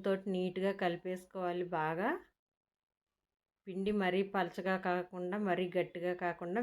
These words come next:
మీడియంగా ఉండాలి. ఇలా ఉంటే సరిపోతుంది. ఇప్పుడు ఈ మరుగుతున్న ఆయిల్లోకి చిన్న చిన్న పునుగుల్లాగా వేసుకుంటే సరిపోతుంది. ఇట్లా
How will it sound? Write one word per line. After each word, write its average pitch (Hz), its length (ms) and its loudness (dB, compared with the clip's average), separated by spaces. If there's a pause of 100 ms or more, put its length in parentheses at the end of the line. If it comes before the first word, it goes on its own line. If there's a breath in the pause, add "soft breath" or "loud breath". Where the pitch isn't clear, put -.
మీడియంగా 180 560 4 (120)
ఉండాలి. 160 380 0 (640)
ఇలా 175 200 -2 (120)
ఉంటే 175 200 0 (120)
సరిపోతుంది. 180 760 0 (2500)
ఇప్పుడు 175 340 -14
ఈ 180 40 -4 (100)
మరుగుతున్న 175 480 -2 (140)
ఆయిల్లోకి 180 500 4 (120)
చిన్న 196 180 4 (120)
చిన్న 190 180 2 (100)
పునుగుల్లాగా 185 640 4 (100)
వేసుకుంటే 180 560 0 (840)
సరిపోతుంది. 180 760 -4 (2750)
ఇట్లా 185 200 -10